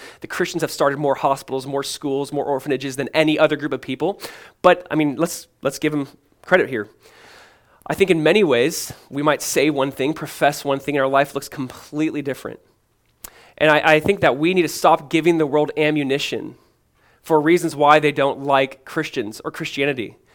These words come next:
You know, there's many people who are well known for saying, "I love your Jesus and I love your Christ, but I don't love your Christians." And, and I think that what we're trying to get at is how do we, with our lifestyle and our actions, show something different? I love what Peter said in First Peter two. He says,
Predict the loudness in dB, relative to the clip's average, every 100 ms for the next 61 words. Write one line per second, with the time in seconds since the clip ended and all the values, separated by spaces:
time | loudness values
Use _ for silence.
0 | _ -20 _ 2 2 2 0 0 0 0
1 | 2 2 -2 2 2 4 2 2 -2 0
2 | 2 4 2 4 2 4 0 -2 0 0
3 | 2 -2 -2 -2 2 2 0 -6 0 0
4 | 2 0 0 0 -2 -4 -8 -10 -10 -14
5 | -14 -16 -20 _ _ _ _ _ -20 -8
6 | -4 2 6 6 4 2 2 2 0 0
7 | 2 2 4 2 0 0 8 8 8 4
8 | 2 2 2 2 4 4 4 2 4 4
9 | 4 4 4 2 -4 -8 -6 0 0 0
10 | -4 -4 -4 -4 -8 -8 -18 -20 -4 2
11 | 4 4 2 0 0 2 -2 0 -4 0
12 | -2 0 2 2 2 0 2 2